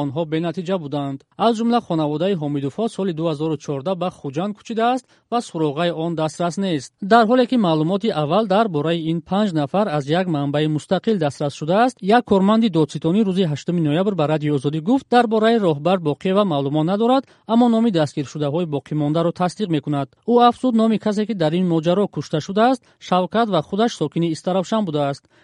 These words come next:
Ин манбаъ аз додани ҷузъиёти бештар худдорӣ намуд. Ба иттилои манбаи дигар, дар ҳоли ҳозир нисбат ба ин афрод бо чанд моддаи кодекси ҷиноӣ, аз ҷумла терроризм, куштор ва ғайриқонунӣ убур кардани марз,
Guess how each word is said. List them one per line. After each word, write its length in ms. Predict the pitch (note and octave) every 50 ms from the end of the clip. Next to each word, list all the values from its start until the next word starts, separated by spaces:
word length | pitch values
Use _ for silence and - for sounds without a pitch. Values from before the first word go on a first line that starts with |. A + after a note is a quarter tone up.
| _ _ _
Ин 160 | D3+ D#3+ E3 D#3+
манбаъ 380 | D#3 D3+ D3+ D#3+ E3+ A3+ A#3 F#3+
аз 80 | F#3 E3+
додани 360 | E3+ D#3+ D3+ E3+ F3+ G3 F3+
ҷузъиёти 440 | D3+ D3+ C3+ C3 D3+ D#3 D#3 - E3+
бештар 400 | C#3 D3 C#3+ C3 - - E3 E3
худдорӣ 380 | - - F#3 E3+ F#3 F#3+ G3 G3+
намуд. 340 | F3 D3+ C#3+ D3 C#3+ C#3 - _ _
Ба 80 | G#3 A3+ A#3
иттилои 300 | A3+ - A#3 A#3 B3 B3+
манбаи 360 | A3+ F#3 E3 D#3+ E3 F#3+ G3+
дигар, 260 | F3 D#3 D3+ G3+ A3+ A3
дар 180 | F3+ D#3 C#3+
ҳоли 200 | C3 C3 D3+ D3 C3+
ҳозир 320 | D3+ G#3 A3 A3 C4 C4 A3 _ _ _ _
нисбат 340 | A#3 A#3 - - A#3+ A#3+ G#3+ F#3+
ба 60 | E3 D#3
ин 140 | E3+ F3+ C#3+
афрод 420 | D3+ D3 C#3 - - G3+ A#3 A#3 F#3+
бо 140 | E3+ D#3
чанд 300 | D3 - - G#3 A3+ A3+
моддаи 300 | G#3+ G3+ G3+ F#3+ G3 G3
кодекси 380 | G3 - F3+ E3+ F3+ F3+ - G#3+ F#3+ D3+
ҷиноӣ, 380 | D3+ D3+ C#3+ D#3 D#3+ D3+ C#3 _ _ _ _ _
аз 180 | E3 F#3+ A3 G3+
ҷумла 220 | F#3+ G#3+ G#3+ A3 A#3
терроризм, 600 | A3 - - D#3+ D3+ D3+ D3 F#3 G3 F#3 A3 A#3+ B3 A3+ _
куштор 400 | - D3+ C#3+ - - - F#3+ A3 A3
ва 120 | F3 F#3 G3+ F#3+ E3+
ғайриқонунӣ 520 | D3 C#3+ C#3+ D3 _ - D#3 D3+ F3 G#3+
убур 240 | G3 D3+ D3 D3 D3
кардани 400 | - - D3+ C#3+ C3+ D#3 D#3 D#3
марз, 280 | D3+ E3 G3 A3+ B3